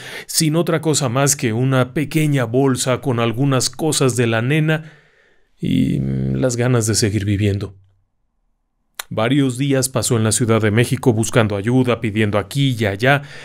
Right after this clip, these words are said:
y las puertas se cerraron. Ella buscaba un trabajo, pero normalmente una persona con una bebita es un problema para, por ejemplo, conseguir un empleo. No tenía quien se la cuidara, tendría que tenerla con ella todo el tiempo.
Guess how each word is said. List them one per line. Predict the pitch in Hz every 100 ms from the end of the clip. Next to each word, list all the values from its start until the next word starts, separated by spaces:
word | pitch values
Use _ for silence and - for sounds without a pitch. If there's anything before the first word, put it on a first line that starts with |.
| - -
y | -
las | 135 143
puertas | - 180 165 160
se | 143
cerraron. | 120 120 104 92 90 92 - _ _ _ _ _ _ _ _ _ -
Ella | - 156
buscaba | 147 147 147
un | 139
trabajo, | 139 123 120 135 139 92
pero | 113 110
normalmente | 110 110 113 131 127 131 107 92 - _ _ _ - -
una | - 123 131
persona | 131 123 143 113 92 - - _ _ _ _
con | - 147
una | 135 143
bebita | 123 107 117 - 92 - -
es | - 143
un | 143 131
problema | 139 117 131 131 127
para, | 127 110 110 107
por | 151
ejemplo, | 131 139 123 131
conseguir | 131 117 127 131 139
un | 107
empleo. | 101 110 104 98 - _ _ _ _ - -
No | 123
tenía | 117 131 131
quien | 131 127
se | 139
la | 113
cuidara, | 113 113 131 165 160
tendría | 113 113 131
que | 131
tenerla | 135 110 143 139
con | 123 113
ella | 156 113
todo | 123 113
el | 107
tiempo. | 120 113 113 95